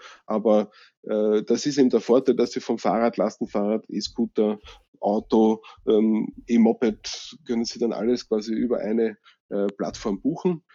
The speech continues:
und die ist dann auch am Ende des Monats, kriegen Sie dann übersichtlich eine Auflistung Ihrer Fahrten und die, äh, diesbezügliche Rechnung dann dazu.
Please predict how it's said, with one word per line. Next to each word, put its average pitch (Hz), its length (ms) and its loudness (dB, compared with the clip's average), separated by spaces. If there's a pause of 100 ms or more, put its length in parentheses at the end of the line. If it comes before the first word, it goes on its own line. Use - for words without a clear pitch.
(140)
und 147 420 -4
die 131 160 0
ist 135 160 -4
dann 117 80 2
auch 110 240 0
am 113 240 -2
Ende 107 160 2
des 117 160 -4
Monats, 117 400 4
kriegen 113 160 0
Sie 117 160 -8
dann 113 140 0
übersichtlich 117 640 2
eine 104 140 4
Auflistung 110 540 0
Ihrer 101 180 -2
Fahrten - 460 -4
und 104 260 -2
die, 98 260 2 (300)
äh, 98 400 2 (100)
diesbezügliche 95 920 -2
Rechnung 87 320 -10
dann 73 140 -10
dazu. - 400 -14